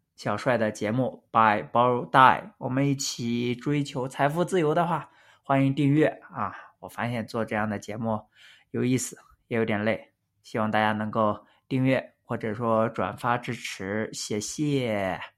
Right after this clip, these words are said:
那就开始。这里面我们展示的顺序哈，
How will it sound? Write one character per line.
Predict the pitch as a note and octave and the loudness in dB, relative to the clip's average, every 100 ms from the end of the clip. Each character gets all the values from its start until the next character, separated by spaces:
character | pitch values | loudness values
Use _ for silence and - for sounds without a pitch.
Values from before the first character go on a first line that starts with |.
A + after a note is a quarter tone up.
| _ _ _ _ | _ _ _ _
那 | C#3 C3+ G2+ - - | 0 2 2 -2 -6
就 | C3 G#2 | -4 -4
开 | - - | -6 -6
始。 | A#2+ G2 F#2+ G2 A2+ C#3 - _ _ _ _ _ _ _ _ | -6 -6 -8 -6 -4 -4 -8 _ _ _ _ _ _ _ _
这 | E3+ | 6
里 | D3+ | 8
面 | C#3 C3 | 6 4
我 | |
们 | A#2+ C#3 | 2 4
展 | A#2 A2 | 4 2
示 | - | 0
的 | A#2+ A2+ | 0 0
顺 | - D3+ | 2 0
序 | C#3 A2 | 0 -4
哈， | G2 F#2+ | -2 -6